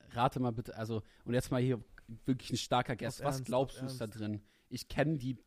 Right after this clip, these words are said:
Speaker 1: diese Person nicht, die, die mir das geschickt hat. Was glaubst du, ist da drin? Und ist die Richtung
Speaker 2: Fanpost.
Speaker 1: gerade war schon gut.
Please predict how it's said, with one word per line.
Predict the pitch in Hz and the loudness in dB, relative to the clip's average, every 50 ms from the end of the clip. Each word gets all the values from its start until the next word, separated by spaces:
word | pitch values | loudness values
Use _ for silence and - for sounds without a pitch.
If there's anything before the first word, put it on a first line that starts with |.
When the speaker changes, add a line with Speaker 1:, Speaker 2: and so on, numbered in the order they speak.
| _ _ - | _ _ -6
Speaker 1:
diese | 131 135 123 127 127 | -4 -2 -2 -2 -2
Person | - 139 123 110 131 131 | -2 -2 0 2 4 4
nicht, | 135 135 - - | 4 4 2 0
die, | 117 | 0
die | 117 | 2
mir | 123 123 | 2 0
das | - - | 0 -2
geschickt | - - - 120 - | -8 -12 -10 -8 -8
hat. | 107 104 | -2 -2
Was | 131 139 - | -2 -2 -2
glaubst | - 131 127 123 - - | 0 -2 -2 -2 -2 -6
du, | 127 | -10
ist | - - | -8 -8
da | 117 | -8
drin? | 98 107 104 101 98 - _ _ _ _ _ - | -6 -4 -4 -6 -6 -8 _ _ _ _ _ -4
Und | - 233 | -4 -2
ist | 226 - - | -2 -2 -4
die | 127 127 | -4 -2
Richtung | 147 156 147 - 156 139 131 | 0 0 0 0 0 0 0
Speaker 2:
Fanpost. | 120 | 2
Speaker 1:
gerade | 131 131 131 131 | 2 2 2 2
war | 127 123 | 0 0
schon | - - 127 117 | 0 -2 -2 -2
gut. | 123 120 104 | 0 -2 -2